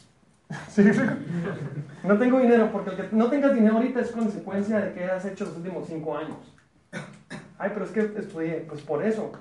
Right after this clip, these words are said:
porque el modelo educativo no está hecho para que gane tanta lana. "No, es que trabajaba y agarré experiencia". Pues sí, en esos mismos cinco años yo llevo cuatro y medio. Y mi experiencia se refleja como en cien mil pesos al mes.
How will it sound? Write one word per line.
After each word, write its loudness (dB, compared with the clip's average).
porque -6
el -4
modelo 2
educativo -2
no -2
está -4
hecho -8
para -2
que -6
gane -4
tanta -6
lana. -2
"No, 2
es -2
que -2
trabajaba 0
y -4
agarré -4
experiencia". -6
Pues -8
sí, 2
en 2
esos -10
mismos 2
cinco -2
años 2
yo -10
llevo -6
cuatro -4
y -10
medio. 0
Y -10
mi -8
experiencia -4
se 0
refleja -6
como -8
en -8
cien -8
mil -8
pesos -8
al -10
mes. -10